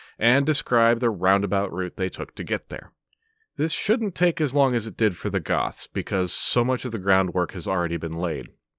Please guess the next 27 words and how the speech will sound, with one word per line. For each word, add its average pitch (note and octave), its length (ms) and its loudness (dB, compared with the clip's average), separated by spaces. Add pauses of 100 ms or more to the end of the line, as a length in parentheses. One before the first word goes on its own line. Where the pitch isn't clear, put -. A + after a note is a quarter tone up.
(800)
Going D3 260 4
back B2+ 220 4
to B2+ 80 -8
talk A2+ 240 0
Vandals G#2 440 2
also C#3 300 0
gives G#2+ 240 0
me F#2+ 140 -2
a F2 80 0
chance E2+ 380 -6
to - 100 -8
talk G2+ 260 -4
about F#2+ 300 -2
some A2+ 260 -2
aspects F2+ 560 -2
of E2+ 140 -8
Germanic E2+ 500 -4
life A#2 320 2
that A2 120 0
I G#2+ 100 0
missed C3+ 360 0
in F2+ 120 -4
those F2 180 -2
episodes E2 480 -6
about D2 240 -8
the - 80 -8
Goths, F#2+ 480 0